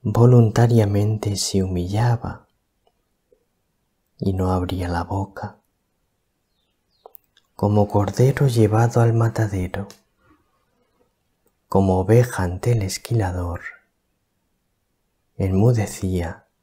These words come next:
y no abría la boca. Sin defensa, sin justicia,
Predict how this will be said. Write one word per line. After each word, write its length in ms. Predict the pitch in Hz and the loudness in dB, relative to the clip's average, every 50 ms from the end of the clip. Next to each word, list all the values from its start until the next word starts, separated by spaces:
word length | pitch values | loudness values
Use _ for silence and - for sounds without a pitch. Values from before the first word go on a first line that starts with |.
| _ _ _ _ _ _ _ _ _ _ _ _ _ _ _ _ _ _ _ _ _ _ _ _ _ _ _ _ | _ _ _ _ _ _ _ _ _ _ _ _ _ _ _ _ _ _ _ _ _ _ _ _ _ _ _ _
y 160 | - 104 98 | -4 -2 -2
no 280 | 95 98 104 120 123 120 | 0 2 2 2 2 2
abría 440 | 104 95 - 92 87 85 85 82 82 | 0 0 -2 -4 -2 -2 -4 -6 -6
la 160 | 82 80 82 | -8 -10 -10
boca. 520 | - - 87 87 - _ - - - - _ _ _ _ _ _ _ _ _ _ _ _ _ _ _ _ _ _ _ _ _ _ _ _ _ _ _ _ _ _ _ _ _ _ _ _ _ _ _ _ _ _ _ _ _ _ _ _ _ _ _ _ _ _ _ _ _ _ _ _ _ | -10 -12 -14 -14 -14 _ -18 -18 -18 -20 _ _ _ _ _ _ _ _ _ _ _ _ _ _ _ _ _ _ _ _ _ _ _ _ _ _ _ _ _ _ _ _ _ _ _ _ _ _ _ _ _ _ _ _ _ _ _ _ _ _ _ _ _ _ _ _ _ _ _ _ _
Sin 340 | - - - - 98 92 92 | -10 -4 0 2 2 2 2
defensa, 960 | 87 87 90 - - - 110 117 120 127 127 123 - - 135 131 135 135 - _ _ _ _ _ _ _ _ _ _ _ _ _ _ _ _ _ _ _ _ _ _ _ _ _ _ _ | 0 -4 -6 -6 -2 0 2 2 2 0 0 -2 -4 -4 -6 -6 -8 -10 -14 _ _ _ _ _ _ _ _ _ _ _ _ _ _ _ _ _ _ _ _ _ _ _ _ _ _ _
sin 340 | - - - - 95 92 95 | -12 -6 -2 0 0 0 0
justicia, 1120 | 98 - - 87 87 - - - - 113 120 120 - - 113 107 110 110 113 113 110 120 | -2 -6 -6 -6 -6 -6 -6 -2 0 0 0 0 -2 -2 -2 0 0 0 -2 -4 -8 -12